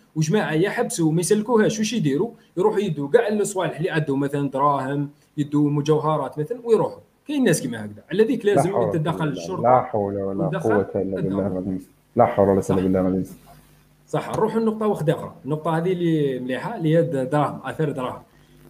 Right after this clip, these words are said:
Speaker 1: المداخيل والمخارج تاعنا، المداخيل راح يكونوا من القطعة الإلكترونية والصيانة تاعها، وراح يكونوا من الاشتراكات الموقع مع المصالح المختصة زائد الصيانة، وكذلك اشتراكات التطبيق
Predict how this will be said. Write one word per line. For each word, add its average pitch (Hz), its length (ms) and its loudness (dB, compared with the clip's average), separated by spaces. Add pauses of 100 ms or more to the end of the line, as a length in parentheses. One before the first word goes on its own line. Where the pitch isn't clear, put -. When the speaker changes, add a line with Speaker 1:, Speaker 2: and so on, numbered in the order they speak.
(180)
Speaker 1:
المداخيل 185 640 2
والمخارج 180 580 0
تاعنا، 123 320 -4
المداخيل 254 460 0
راح 220 140 -2
يكونوا 214 420 0
من 175 60 0
القطعة 196 300 -2
الإلكترونية 170 600 0
والصيانة 170 480 0
تاعها، 220 400 -2
وراح 214 200 -2
يكونوا 185 380 0
من 165 80 0
الاشتراكات 185 640 -2 (400)
الموقع 185 520 4
مع 160 120 -2
المصالح 175 400 -2
المختصة 220 640 -2
زائد 165 200 0
الصيانة، 170 500 -2 (360)
وكذلك 190 380 4
اشتراكات 180 420 0
التطبيق 165 440 -2